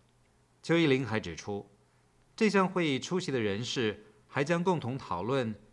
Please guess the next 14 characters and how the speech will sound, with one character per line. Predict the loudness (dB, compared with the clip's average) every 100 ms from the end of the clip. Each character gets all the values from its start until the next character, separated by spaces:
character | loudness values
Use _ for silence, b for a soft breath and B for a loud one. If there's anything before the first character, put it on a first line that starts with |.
| _
人 | 0 0
权 | 0 -2 -2 -2
普 | -6 -8
世 | -4 -4
性 | -2 -4 -6 -8
不 | -4
断 | 0 0
遭 | 2 0
受 | 2 0 0
威 | 0 0 0
胁 | -2 -2
的 | -4
情 | -4 -6
形， | -6 -6 -8 -8